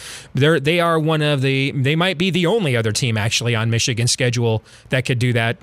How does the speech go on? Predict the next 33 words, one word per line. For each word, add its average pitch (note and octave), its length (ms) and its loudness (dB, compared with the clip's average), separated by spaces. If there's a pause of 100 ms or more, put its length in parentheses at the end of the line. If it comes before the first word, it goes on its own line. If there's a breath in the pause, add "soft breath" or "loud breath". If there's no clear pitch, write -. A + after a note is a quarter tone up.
(120)
Uh, D3+ 300 -2
uh, D3 60 0 (100)
with, C3+ 240 0
uh, C#3+ 80 2 (320)
of D3 140 -2
course, B2 280 0
we're, C3 140 -4 (260 loud breath)
Ohio D#3 300 2
State's D3 320 0
in C3 60 0
its B2 160 0
own A#2 160 0
realm, F#2 320 0 (100)
but C3 140 -2 (320 loud breath)
they E3+ 120 2
might F3+ 240 2
be F3 140 2
the D#3+ 140 2
only D3+ 320 2
other C3+ 160 2
team C#3+ 240 0
besides B2+ 340 0
the C3 80 -2
Buckeyes A#2+ 400 0
on A#2 140 0
Michigan's B2+ 400 0
schedule A2+ 420 0
that A2 220 -2
could C#3 320 0
stand B2+ 340 0
up - 160 -4
to C3 100 -2
them G#2 320 0